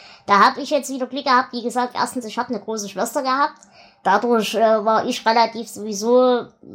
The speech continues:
ja, wir haben uns halt vertragen und dadurch hattest du auch ein leichtes Leben. Und wir hatten zwei vollkommen verschiedene Existenzkreise, weil ich aufs Gym gegangen bin und sie auf die normale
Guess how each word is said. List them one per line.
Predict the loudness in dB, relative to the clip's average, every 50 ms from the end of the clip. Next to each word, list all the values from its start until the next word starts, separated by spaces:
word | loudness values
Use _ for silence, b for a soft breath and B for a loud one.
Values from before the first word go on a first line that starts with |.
| -10 -4
ja, | 0 2 2 2 2 0 0
wir | -2 0 0
haben | 0 0 -2
uns | -4 -2
halt | -2 -4 -4
vertragen | -6 -10 -8 -2 2 4 4 4 4 2 -2
und | -4 -4 -4 -4
dadurch | -2 -2 -2 -4 -6 -4
hattest | -4 -4 -4 -4 -6 -6
du | -6
auch | -4 -4 -4
ein | -2 0
leichtes | 0 0 -2 -4 -8 -4
Leben. | 0 0 2 2 2 0 -2 B B B B B B B B B B _
Und | 4 6 6 6 4 2
wir | 0 0 0 2
hatten | 0 -2 -2 -2 -6 -6
zwei | -4 -2 0 0 0 0
vollkommen | 0 0 0 2 2 0 -2 -2
verschiedene | -6 -8 -8 -6 -6 -4 -4 -2 0 0 0 0
Existenzkreise, | 0 -2 -4 -6 -2 0 0 0 0 -2 -4 -4 -2 0 0 0 0 0
weil | 0 0 0
ich | 0 0 0
aufs | 0 0 0 0
Gym | 0 2 2
gegangen | 2 2 2 0 0 0
bin | -2 -2 -2 -2
und | -2 -2 -2
sie | 0 0 2
auf | 2 0 -2
die | -4 -4
normale | -4 -2 2 2 4 4 4 4 4 4 2 0